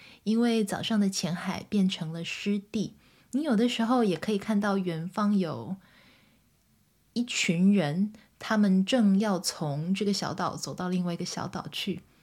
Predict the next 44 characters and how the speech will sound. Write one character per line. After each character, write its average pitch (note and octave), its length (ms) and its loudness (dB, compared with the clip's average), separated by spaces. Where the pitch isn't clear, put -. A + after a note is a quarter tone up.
其 B3 200 2
实 C4+ 80 0
我 B3 120 2
本 A3 180 -2
来 F3 100 2
也 G3+ 180 4
想 E3+ 460 -2
订 G3+ 240 6
那 F#3+ 140 6
种 E3+ 380 -6
一 A#3+ 140 4
整 F#3 400 0
天 G#3 920 2
从 G#3 220 4
一 A3+ 40 6
个 B3 60 4
小 F#3+ 180 0
岛 F#3 280 -4
走 F3+ 120 -6
到 F#3 140 -4
另 G3 140 2
外 G3 100 2
一 - 20 2
个 F#3+ 80 0
小 - 200 -6
岛 F3 180 -10
的 F3+ 100 -8
行 D3+ 300 -6
程， F3+ 380 -6
但 G#3 220 2
是 G3 540 0
我 D#3+ 120 -4
开 - 340 -2
始 A#3 220 -2
订 A3 240 0
的 F#3+ 80 4
时 F#3+ 140 -2
候 E3 140 -4
太 G#3+ 220 -2
晚 F3 320 -4
了， - 300 -10
很 F3 180 -2
热 C4 220 4
门， F#3 320 2